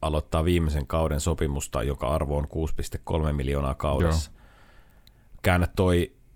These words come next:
Speaker 1: kutonen ylös alas,
Speaker 2: Niin.
Speaker 1: ja se ei silti varmaan edes
Speaker 2: Ei.
Speaker 1: riitä.
Speaker 2: Niin, heillä on vuoden päästä se, tai itse asiassa tekevät varmaan jo aikaisemmin.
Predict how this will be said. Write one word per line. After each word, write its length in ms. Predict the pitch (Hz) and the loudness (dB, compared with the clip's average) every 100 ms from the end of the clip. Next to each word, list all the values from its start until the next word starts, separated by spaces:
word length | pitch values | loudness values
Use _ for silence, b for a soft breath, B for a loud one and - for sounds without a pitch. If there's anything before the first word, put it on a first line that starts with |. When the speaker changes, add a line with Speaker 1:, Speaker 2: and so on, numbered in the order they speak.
| - - | -20 -8
Speaker 1:
kutonen 460 | - 104 98 87 85 | -2 2 4 4 4
ylös 320 | 95 92 80 | 4 4 4
alas, 280 | 69 110 92 | 4 6 6
Speaker 2:
Niin. 100 | 69 B B B B B | 2 B B B B B
Speaker 1:
ja 100 | 139 | -2
se 120 | - 78 | 0 0
ei 80 | |
silti 380 | 76 92 85 87 | 2 4 4 2
varmaan 380 | 78 78 80 80 | 2 2 4 4
edes 120 | 92 | 6
Speaker 2:
Ei. 60 | 87 | 4
Speaker 1:
riitä. 240 | 80 - B 101 B B B B B B - | 2 0 B -2 B B B B B B -4
Speaker 2:
Niin, 320 | 76 85 80 | 0 2 4
heillä 240 | 80 80 82 | 2 2 2
on 100 | 82 | 2
vuoden 320 | 90 85 73 | 2 2 2
päästä 360 | 69 67 - | 0 -2 -4
se, 200 | - 78 78 - | -4 -2 -2 -4
tai 200 | 60 65 | -2 -2
itse 220 | - - | -2 -4
asiassa 220 | 78 - | -4 -6
tekevät 360 | - 78 73 73 - | -6 -2 -2 -2 -2
varmaan 320 | - 73 73 | -2 0 2
jo 60 | |
aikaisemmin. 520 | 71 71 - - - | 0 -2 -4 -6 -8